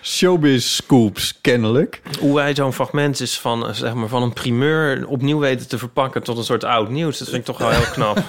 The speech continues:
Speaker 1: <laughs>
Speaker 2: Leuk aan deze aflevering.
Speaker 1: Ja. Ja, eh, ja. Ehm, ja.
Speaker 2: Ze zijn nog steeds getrouwd.
Speaker 1: En ze staan nog steeds in de krant ook. <laughs>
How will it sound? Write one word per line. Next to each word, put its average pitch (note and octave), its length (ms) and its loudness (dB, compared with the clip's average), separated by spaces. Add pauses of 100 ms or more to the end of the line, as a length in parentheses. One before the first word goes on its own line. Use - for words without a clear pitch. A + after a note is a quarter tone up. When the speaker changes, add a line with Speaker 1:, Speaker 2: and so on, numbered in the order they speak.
(100)
Speaker 1:
<laughs> - 140 -10
Speaker 2:
Leuk D3+ 280 0
aan G#2 160 0
deze A2+ 240 2
aflevering. F#2+ 640 -2
Speaker 1:
Ja. B2+ 120 -4 (1040)
Ja, D3 340 4 (400)
eh, D3 360 4
ja. D3+ 360 2 (360)
Ehm, D#3+ 600 4 (200)
ja. D3+ 380 4 (640)
Speaker 2:
Ze - 160 -6
zijn C#3 160 0
nog A#2 80 -2
steeds C3 280 0
getrouwd. A2 480 -6 (1000)
Speaker 1:
En C3+ 100 4
ze - 80 2
staan D3 180 2
nog C#3+ 80 4
steeds - 320 2
in C3 60 4
de A#2+ 80 4
krant D3+ 380 0
ook. F3 260 2
<laughs> - 80 0